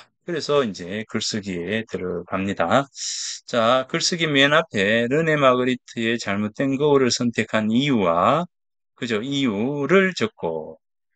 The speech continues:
그다음에 이제 요 눈 편견, 눈의 착각이라고 하는 이 편견이 이 얼마나, 아, 이 잘못,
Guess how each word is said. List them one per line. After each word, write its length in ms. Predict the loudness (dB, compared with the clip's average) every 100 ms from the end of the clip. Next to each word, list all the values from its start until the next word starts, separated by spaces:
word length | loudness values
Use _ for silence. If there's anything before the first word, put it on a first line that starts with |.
| _ _
그다음에 500 | -8 -4 -2 -2 -2
이제 440 | -4 -4 -2 -4 -6 -12
요 580 | -8 -6 -4 -4 -4 -4
눈 240 | -2 -2 -4
편견, 420 | -4 -2 0 -2 -4
눈의 360 | -8 -4 -2 -2
착각이라고 840 | -6 -6 -8 -8 -14 -12 -10 -10
하는 280 | -12 -12 -8
이 140 | -4 -4
편견이 640 | -4 -2 0 4 6 6 4 _ _ _ _ _ -14
이 180 | -10 -4
얼마나, 720 | -2 0 2 4 4 4 0 -4
아, 440 | -4 -2 -2 -4 -6 -10 _ _ _ _ _
이 680 | -14 -10 -8 -8 -8 -10 -12 -12
잘못, 440 | -8 -4 -2 -4